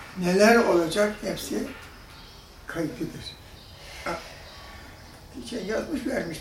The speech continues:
bize göndermiş, işte tatbik et. Artık zulüm edenlere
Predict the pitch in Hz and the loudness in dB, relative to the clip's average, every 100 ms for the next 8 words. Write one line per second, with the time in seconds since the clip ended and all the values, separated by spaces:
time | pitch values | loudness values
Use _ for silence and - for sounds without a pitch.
0 | - 208 208 233 247 185 - 151 - - | -10 -6 -2 0 2 0 -2 -6 -8 -8
1 | 254 - 202 175 - - - - - - | -8 -2 -2 0 -4 -6 -12 -18 -20 -20
2 | - - - - - - - - - - | -20 -20 -20 -20 -20 -18 -12 -10 -10 -14
3 | - - 196 214 226 262 269 - - - | -18 -6 4 6 8 6 2 0 -12 -16
4 | - - - 175 170 208 233 269 185 180 | -20 -20 -16 -6 8 10 12 10 6 6
5 | 180 180 202 240 | 6 6 6 4